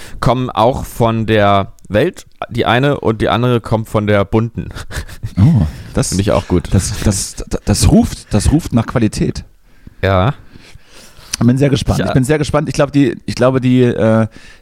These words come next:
Speaker 2: die erste Aufmachung, ähm, nach dem Rauswurf, ähm, hatte man, glaube ich, jetzt nicht das Gefühl, dass sich da was, dass sich da was getan hat. Aber gut. Warum auch?
Speaker 1: Naja,
Speaker 2: Warum sollte
Speaker 1: ja,
Speaker 2: man
Speaker 1: auch
Speaker 2: das
Speaker 1: nicht.
Speaker 2: erfolgreiche Konzept über den Haufen werfen?
Speaker 1: Never,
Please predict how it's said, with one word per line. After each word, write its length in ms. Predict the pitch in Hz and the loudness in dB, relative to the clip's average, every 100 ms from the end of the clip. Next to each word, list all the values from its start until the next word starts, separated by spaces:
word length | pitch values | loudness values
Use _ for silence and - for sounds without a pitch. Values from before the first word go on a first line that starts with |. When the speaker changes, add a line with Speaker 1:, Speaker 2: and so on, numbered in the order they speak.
| - | -4
Speaker 2:
die 80 | - | 0
erste 320 | 113 - - | 0 -2 -2
Aufmachung, 640 | - - 127 131 127 120 | -2 0 0 0 0 -2
ähm, 220 | - 110 104 | 0 2 4
nach 240 | 101 117 | 2 0
dem 160 | - 110 | 0 2
Rauswurf, 640 | 98 113 - 104 - - - | 2 0 2 0 0 -10 -2
ähm, 320 | 95 95 92 | 0 0 0
hatte 140 | 101 101 | 2 4
man, 180 | 95 | 4
glaube 200 | 92 92 | 4 2
ich, 40 | 90 | 2
jetzt 120 | 90 | 2
nicht 160 | 98 92 | 0 0
das 100 | - | -2
Gefühl, 220 | 92 92 | 0 2
dass 60 | |
sich 80 | 85 | 2
da 100 | 76 | 0
was, 260 | - - - | -4 -6 -14
dass 80 | - | -8
sich 80 | 78 | -4
da 60 | 76 | -4
was 100 | - | -4
getan 340 | - - 78 | -6 -2 -2
hat. 140 | - - - - - - - | -4 -8 -16 -16 -18 -10 0
Aber 260 | 143 170 143 | 2 4 2
gut. 360 | 117 - - - - - - - - - - - - - - - | 0 -4 -14 -18 -20 -20 -20 -20 -20 -20 -20 -20 -20 -20 -18 -2
Warum 300 | 117 117 165 | 2 4 2
auch? 240 | - 90 90 | 0 0 0
Speaker 1:
Naja, 140 | 69 - | -4 -2
Speaker 2:
Warum 240 | 123 135 131 | 0 0 0
sollte 200 | 143 165 | 0 0
Speaker 1:
ja, 60 | |
Speaker 2:
man 60 | 147 | -2
Speaker 1:
auch 20 | |
Speaker 2:
das 100 | 131 | 0
Speaker 1:
nicht. 60 | 131 | 0
Speaker 2:
erfolgreiche 600 | - 143 147 - 139 151 | 0 0 0 0 0 2
Konzept 400 | 135 123 135 - | 0 0 -2 2
über 100 | 123 | 2
den 160 | 113 | 4
Haufen 220 | 101 - 98 | 2 2 2
werfen? 140 | 117 | 2
Speaker 1:
Never, 460 | 147 156 147 139 | 2 2 2 0